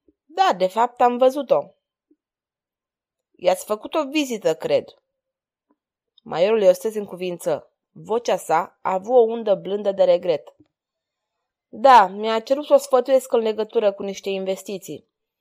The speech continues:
Desigur, îmi dau seama încotro bateți,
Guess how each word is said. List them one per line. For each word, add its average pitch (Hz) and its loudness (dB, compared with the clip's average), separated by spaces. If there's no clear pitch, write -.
Desigur, 269 0
îmi 226 0
dau 262 6
seama 220 -2
încotro 190 2
bateți, 175 0